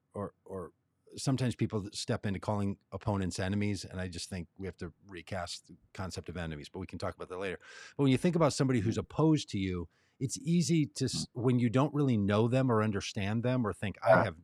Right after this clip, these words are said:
Speaker 1: literally no idea who these people are, where they've come from, what they've done, why they think the way they do." Yeah, and Trump,
Speaker 2: Right.
Speaker 1: a lot of people experience this in families and friendships. They're like, "No, these are people super close to me. Like, these are people sometimes that raised me or that I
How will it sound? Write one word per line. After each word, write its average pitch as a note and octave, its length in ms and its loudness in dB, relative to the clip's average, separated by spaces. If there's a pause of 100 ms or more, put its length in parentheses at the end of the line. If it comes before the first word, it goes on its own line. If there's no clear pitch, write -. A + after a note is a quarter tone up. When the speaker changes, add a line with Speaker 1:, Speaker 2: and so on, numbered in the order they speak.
Speaker 1:
literally B2 440 2
no B2 260 2
idea A2 360 0
who A#2+ 160 -4
these C3 180 -2
people A2+ 320 -4
are, G2 240 2
where A2+ 240 0
they've C3 200 -2
come A2 240 -8
from, G2+ 240 -6
what A2 200 -2
they've A#2 160 -8
done, G#2 280 -8
why G#2 220 0
they G#2 100 -8
think F#2+ 260 -12
the G#2+ 80 -12
way F2+ 140 -6
they F2 160 -12
do." F2 200 -20 (1040)
Yeah, G3 300 2
and F#3+ 120 0
Trump, G#3 320 4
Speaker 2:
Right. D#3+ 140 2 (800)
Speaker 1:
a - 40 0
lot D#3+ 140 4
of D#3+ 60 0
people C#3+ 240 2
experience C#3+ 440 2
this G#2 180 -2
in G2+ 100 -2
families A2+ 360 0
and G2 100 -6
friendships. B2+ 380 -4
They're A2 120 -4
like, G#2 300 -4 (180)
"No, D3 100 2
these D3+ 260 6
are D#3 80 6
people C3+ 380 2
super F3+ 460 2
close - 400 2
to A2 120 0
me. G2+ 200 0
Like, A#2 220 -2
these F#3 180 0
are F3+ 80 2
people E3 460 0 (320)
sometimes E3+ 380 2
that D3+ 100 2
raised D#3+ 420 2
me A2+ 160 2
or C3+ 200 0
that E3 140 4
I F3 260 4